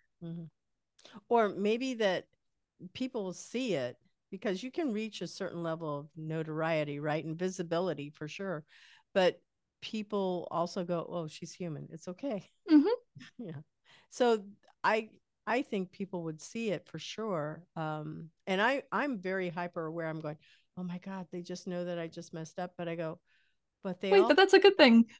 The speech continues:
Speaker 1: Yeah, but it's also okay because they know what, all of the stuff that's going on.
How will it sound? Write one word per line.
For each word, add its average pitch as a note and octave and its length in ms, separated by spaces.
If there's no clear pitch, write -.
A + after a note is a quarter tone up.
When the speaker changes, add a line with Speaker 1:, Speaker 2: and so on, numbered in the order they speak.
Speaker 1:
Yeah, F3+ 340
but F3+ 260
it's F#3+ 240
also G#3 400
okay G3 400
because E3 320
they E3+ 140
know E3+ 180
what, E3+ 280
all E3+ 240
of E3 100
the E3 100
stuff D#3+ 360
that's D#3+ 200
going D3+ 340
on. E3+ 300